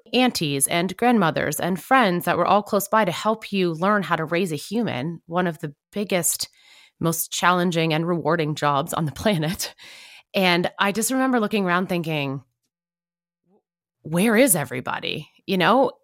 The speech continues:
And I am quite an independent person. Anyone who knows me knows I sort of push the boundaries on being independent and being, an, you know, my own person. And my parents would certainly say that's true about me.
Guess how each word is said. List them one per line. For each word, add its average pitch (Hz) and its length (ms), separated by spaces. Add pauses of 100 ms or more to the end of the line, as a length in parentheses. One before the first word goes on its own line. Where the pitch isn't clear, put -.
(280)
And 202 420
I 208 200
am 247 340
quite 185 380
an 180 120
independent 156 640
person. 196 480 (320)
Anyone 147 300
who 156 100
knows 139 300
me 170 200
knows 127 300
I 135 60
sort 139 220
of 123 120
push 156 200
the 151 100
boundaries 139 500
on 127 180
being 127 220
independent 220 600
and 139 80
being, 120 220
an, 123 160 (160)
you 147 140
know, 123 80
my 127 160
own 131 140
person. 220 500
And 139 140
my 131 160
parents 135 320
would 139 100
certainly 254 400
say 277 220
that's 254 180
true 277 240
about 247 240
me. 269 320